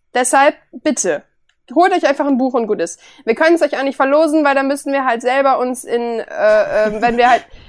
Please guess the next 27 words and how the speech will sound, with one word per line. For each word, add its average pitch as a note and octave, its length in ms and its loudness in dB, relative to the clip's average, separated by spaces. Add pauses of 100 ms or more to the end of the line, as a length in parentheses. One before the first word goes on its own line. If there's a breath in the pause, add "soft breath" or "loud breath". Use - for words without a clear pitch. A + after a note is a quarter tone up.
(120 soft breath)
in, C4+ 340 2
in C4+ 260 0
Abgründe, D#4 580 4 (340)
äh, B3+ 320 4
der B3+ 120 2
finanziellen, C4 1000 0
äh, A#3 160 2
Problematiken C4 1000 0 (120)
stürzen. B3 540 -4 (280 soft breath)
Nein, F#3 220 0
Spaß, F#3+ 340 0
aber, G3 360 2
ähm, G3+ 200 -4
ist - 180 -6
halt B3 120 0
immer G#3+ 320 0 (360)
günstiger, G#3 640 0
wenn G3 120 0
man G3 140 0
die F#3 100 -2
Sachen G3+ 260 -2
halt F#3 120 -8
gesponsert F#3 420 -10
bekommt G3 320 -8
oder E3 180 -10
so. E3 160 -8 (340 soft breath)
Und F4 240 4